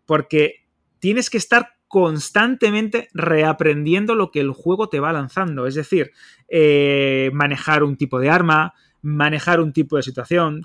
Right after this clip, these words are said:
cómo el, eh, esquivar a, el, una mina que te encuentres en una ruina, cómo hacer frente a una serie de piratas espaciales. No sé, es un juego de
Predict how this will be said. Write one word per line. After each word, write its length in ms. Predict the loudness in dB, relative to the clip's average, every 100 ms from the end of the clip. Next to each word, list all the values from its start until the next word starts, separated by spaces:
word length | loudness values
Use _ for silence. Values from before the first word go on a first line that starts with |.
| -2
cómo 340 | 2 4 6
el, 220 | 4 2 2
eh, 220 | 4 4
esquivar 520 | 2 0 4 6 6
a, 440 | 6 6 4 2 0
el, 380 | 0 0 -2 0
una 280 | 2 2
mina 320 | 4 2 2 2
que 100 | 0
te 80 |
encuentres 440 | 0 2 2 0 -4
en 80 | -4
una 140 | -4
ruina, 400 | 0 0 0 -2 -8 -20 _
cómo 240 | 0 2
hacer 220 | 2 -2 -2
frente 320 | -4 0 -2
a 40 |
una 160 | 0 -4
serie 200 | 0 0
de 80 | 0
piratas 380 | -2 -4 -6 -10
espaciales. 600 | -16 -4 0 2 0 -4 -20 -14
No 160 | -4 -2
sé, 200 | 0 0
es 100 | 0
un 80 | -2
juego 240 | 0 2
de 180 | 2 0